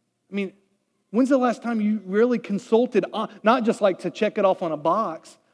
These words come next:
but to see, "Man, God owns it. How can I justify spending this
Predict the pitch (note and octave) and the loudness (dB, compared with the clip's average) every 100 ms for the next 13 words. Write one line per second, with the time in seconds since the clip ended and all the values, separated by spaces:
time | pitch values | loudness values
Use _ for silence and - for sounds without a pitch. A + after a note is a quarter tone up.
0 | _ A3+ A3 B3 A#3 B3 A3+ C#4 C4 D4 | _ -4 -2 -2 0 2 0 4 4 4
1 | D#4 E4 - - _ _ _ _ _ - | 2 -2 -6 -12 _ _ _ _ _ -6
2 | A#3 C4+ E4 D#4+ A3+ B3 C4 C4+ B3+ G#3+ | -4 0 2 4 4 4 4 2 2 0
3 | - C4+ C4+ A#3+ G#3+ D#4+ B3 - | 2 2 2 2 4 4 4 0